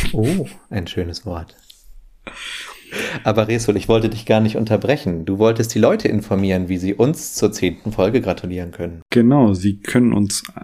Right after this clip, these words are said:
Speaker 2: natürlich nur gratulieren, und zwar im komplett positiven Sinne, auf unserer Homepage themendigger punkt I U. Ihr könnt uns auch gerne E-Mails schreiben an, äh, sören at themendigger punkt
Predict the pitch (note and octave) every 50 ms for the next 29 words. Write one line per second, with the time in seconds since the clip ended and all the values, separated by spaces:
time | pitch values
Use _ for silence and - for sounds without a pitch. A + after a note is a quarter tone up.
0 | - - G#2+ G2+ G2+ F#2+ - - A2 G#2+ G#2 G#2 - A2+ A#2+ C3 A#2+ G2 F#2+ G2
1 | F#2+ - G2+ F#2 F2+ G2 G#2+ B2+ D3+ D#3 D#3 D3+ A#2+ G2+ F#2+ - - - G2+ G2
2 | F#2+ F#2+ F#2+ F#2+ - A#2+ A#2 - - G#2 G2+ - G#2+ G#2 - - A2 G#2+ A#2 A#2+
3 | A#2 - G2+ G2+ G2 F#2 F2 F#2+ G2+ A2+ C3+ D3+ - - G#2 G2 G2+ G2 G2 F#2+
4 | - - - A2 G2 F#2+ F#2+ F#2 F#2+ F2+ D#2+ C#3 E3+ G3 G3 A#2 F#2 F2 E2+ -
5 | - - - - - C#3 C#3+ C#3+ C3+ B2 A#2+ A2 A2 G#2 G2+ - - A2+ A2+ G#2+
6 | - - - B2+ A#2+ B2 B2+ B2+ - G#3+ D3 C#3 A#2 G2+ - _ _ _ _ _
7 | _ - A2+ - - A2+ G#2 G#2+ G#2 G2 - G#2 G2+ - - G2+ G2+ G2 G2 G2
8 | G2+ - - C3 C3+ C3+ B2+ A#2+ A#2 - - - A2 G#2+ G#2+ G#2 G#2 - G2 G2
9 | F#2+ F#2 F#2 F#2+ G#2 G2+ G2 F#2+ F#2+ G2 A2 A#2 A#2+ A#2+ A#2+ A2+ - - G2 -
10 | - - - - A#2 A2 A2 G#2+ G2+ G#2 G2+ G#2 G2+ G2 F#2+ - - - G2+ G2
11 | G2 G2 - -